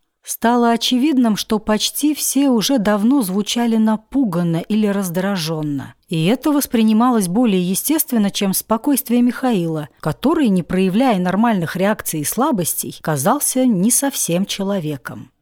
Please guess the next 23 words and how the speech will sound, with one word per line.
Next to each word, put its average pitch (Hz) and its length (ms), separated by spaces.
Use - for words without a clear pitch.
Альбине 220 720
же 240 140
он 262 300
мерещился 233 800
тем 233 340
злодеем, 190 680
который 214 440
устроил 240 460
весь 220 280
этот 208 320
цирк, 202 540
а 170 140
теперь 294 360
наблюдает 247 680
за 160 140
их 233 180
поведением, 190 720
как 185 220
будто 233 240
они 240 180
участники 247 560
какого-то 208 600
чудовищного 175 1040